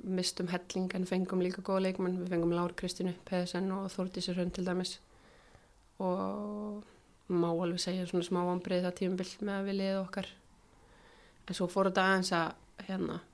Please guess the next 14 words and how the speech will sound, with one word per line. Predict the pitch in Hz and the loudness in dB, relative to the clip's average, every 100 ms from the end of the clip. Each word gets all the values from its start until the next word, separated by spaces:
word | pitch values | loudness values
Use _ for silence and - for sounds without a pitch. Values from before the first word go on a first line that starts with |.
| - | -4
var | 170 | -2
þetta | 165 175 | 0 2
smá | 190 | 4
ströggl | 175 - 165 - - - - - | 2 0 -4 -6 -12 -18 -20 -6
fyrir | 180 | 0
norðan, | 165 151 190 165 | 2 2 -2 -4
þannig | 196 202 190 | -2 -4 -2
tvö | 170 | -2
þúsund | 165 | -2
tuttugu | 175 170 208 214 | -6 -6 -6 -8
og | 208 | -6
tuttugu | - - 190 | -8 -6 -6
og | |
eitt. | 185 - | -6 -12